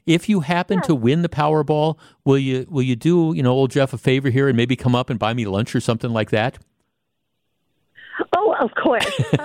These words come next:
Speaker 2: Of course.
Speaker 1: Okay,
Speaker 2: If
Speaker 1: thank-
Speaker 2: that would happen, you'd be the first person I would call.
Speaker 1: Okay, well, thank you. I appreciate that. Thanks for calling, Denise. And, and, and if it, if it can't be me that wins,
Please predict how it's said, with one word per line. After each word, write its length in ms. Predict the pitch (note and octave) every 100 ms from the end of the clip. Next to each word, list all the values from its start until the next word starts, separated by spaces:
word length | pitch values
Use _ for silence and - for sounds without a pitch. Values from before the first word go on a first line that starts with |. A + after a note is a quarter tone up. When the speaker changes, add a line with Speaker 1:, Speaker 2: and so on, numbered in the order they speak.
| D#3+ -
Speaker 2:
Of 100 | F#3
course. 200 | D4 -
Speaker 1:
Okay, 160 | A3 C4+
Speaker 2:
If 60 | B3+
Speaker 1:
thank- 200 | A#3 D4+
Speaker 2:
that 200 | E4+ E4+
would 120 | D#4+
happen, 460 | D4+ D4 D4+ D4+
you'd 180 | D4 E4
be 120 | F4
the 140 | E4 C#4 - - -
first 240 | F#4 G4+
person 260 | G4 F4 D4+
I 100 | D4
would 140 | C#4
call. 320 | A3+ - F#3+ E3
Speaker 1:
Okay, 280 | E3 E3+
well, 140 | D3+ D3
thank 320 | A#3+ F#3 F3+
you. 60 | D3
I 40 |
appreciate 480 | C#3 F#3+ G3+ F3 C#3+
that. 140 | C3
Thanks 200 | - F3
for 60 | G#3
calling, 180 | F3 C#3+
Denise. 260 | C#3 C#3
And, 280 | D3 C3+ B2+
and, 180 | D3 B2
and 180 | C3+ C3
if 100 | C#3+
it, 160 | B2+ -
if 120 | C3
it 140 | C#3+
can't 300 | - F#3 G#3
be 160 | - G3
me 200 | F3+ F#3
that 160 | E3+ E3
wins, 460 | C#3+ C3+ C3+ B2+